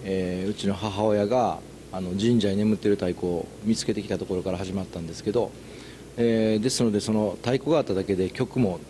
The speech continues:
何も、えー、衣装もなかったような状態で、で、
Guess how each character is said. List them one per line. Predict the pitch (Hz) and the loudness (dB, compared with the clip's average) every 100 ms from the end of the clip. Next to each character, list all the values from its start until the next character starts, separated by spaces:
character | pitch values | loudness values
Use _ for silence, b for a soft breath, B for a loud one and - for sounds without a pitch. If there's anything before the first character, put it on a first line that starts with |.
| - - - 90 95 | -18 -16 -12 -10 -4
何 | 104 123 | 2 4
も、 | 107 - - - - | 2 0 -12 -12 -6
え | |
ー、 | 95 87 | -4 2
衣 | 127 | 4
装 | - 143 | 4 4
も | 92 | 2
な | 95 | -2
か | 90 | -6
っ | |
た | - - - - | -8 -10 -12 -6
よ | 107 | -4
う | 90 | -4
な | 82 | -2
状 | 87 | -4
態 | 85 85 92 | -4 -4 0
で、 | 104 - - - - - - - - - - - - | 0 -2 -8 -18 -18 -18 -18 -18 -18 -18 -18 -14 0
で、 | 143 139 | 2 4